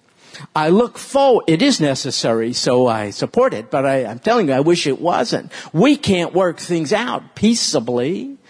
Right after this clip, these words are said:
I, I, it's because of what's in us. We are not peacemakers by definition,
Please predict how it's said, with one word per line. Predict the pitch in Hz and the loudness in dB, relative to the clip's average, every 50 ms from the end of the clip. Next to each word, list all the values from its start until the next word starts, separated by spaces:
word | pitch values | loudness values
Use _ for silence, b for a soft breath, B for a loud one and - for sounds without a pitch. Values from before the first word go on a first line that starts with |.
| B B B B 180 | B B B B 0
I, | 202 214 208 - | 2 2 2 0
I, | 226 214 - - | -2 -2 0 0
it's | 240 240 - - | 0 0 0 -2
because | - 208 214 - - - 226 247 269 202 | -2 -2 -4 -2 -2 0 2 2 2 2
of | 202 185 165 170 | 0 -2 0 0
what's | 180 190 196 196 - - - - _ | 0 0 0 0 -4 -10 -14 -4 _
in | 233 254 269 254 226 - - | 2 2 2 2 0 -4 -2
us. | 143 135 120 98 - - - - - - - - B B B B | 0 0 0 -2 -4 -10 -14 -14 -12 -12 -12 -14 B B B B
We | 165 196 220 | 2 2 4
are | 220 220 226 | 2 2 0
not | 233 247 285 302 311 269 226 - - - | 0 2 2 2 0 0 -2 -4 -8 -2
peacemakers | 185 190 170 147 - - - 160 160 156 147 - 175 180 196 196 175 | 0 2 2 2 0 -2 -2 -2 -2 -2 -2 -2 -2 -2 -2 -2 -2
by | 151 156 151 147 147 | -2 0 0 0 0
definition, | 143 196 196 190 - - 160 160 196 254 277 - - 143 139 185 226 | 0 0 0 0 0 -2 -2 0 0 0 0 -2 -2 -2 -2 -2 -2